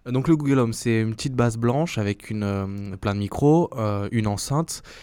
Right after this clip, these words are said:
euh, qui va être votre assistant personnel. Donc il embarque Google Assistant, ce que vous pouvez déjà essayer dans l'application Halo.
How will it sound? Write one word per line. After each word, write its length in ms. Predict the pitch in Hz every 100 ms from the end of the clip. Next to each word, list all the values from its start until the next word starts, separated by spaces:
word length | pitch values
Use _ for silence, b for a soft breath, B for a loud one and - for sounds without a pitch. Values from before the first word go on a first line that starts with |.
| B
euh, 120 | 101 104
qui 140 | -
va 60 | 127
être 60 |
votre 240 | 123 113 -
assistant 380 | 123 131 - 143
personnel. 500 | 131 110 113 95 95
Donc 200 | 101 -
il 80 |
embarque 280 | 117 123 127
Google 280 | 117 110 107
Assistant, 420 | 101 - - 151 165
ce 160 | -
que 40 | -
vous 120 | 98
pouvez 240 | 92 104
déjà 480 | 104 110 117 117 110
essayer 400 | - 107 - 113
dans 280 | 113 98 95
l'application 600 | 95 92 - 95 - 101 -
Halo. 340 | 110 120 165